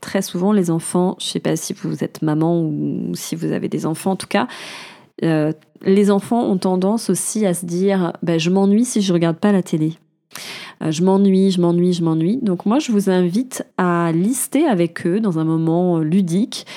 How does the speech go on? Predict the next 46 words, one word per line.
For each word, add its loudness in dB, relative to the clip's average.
de 4
lister 0
toutes -8
les 4
choses 0
qu'ils 0
aiment 2
faire, -4
qui -2
leur -2
procurent -2
de 2
l'amusement, 2
de 2
la 2
joie. -2
Euh, 0
donc -4
ça -2
peut -2
être 2
des 0
choses -2
qui -10
vont -2
être -4
plutôt -4
en 0
extérieur, 0
puis -6
des 0
choses 0
qui -10
vont 0
être -6
aussi -2
en -2
intérieur, 0
et 0
de 0
faire -2
cette -4
petite -4
liste -2
avec -2
eux -2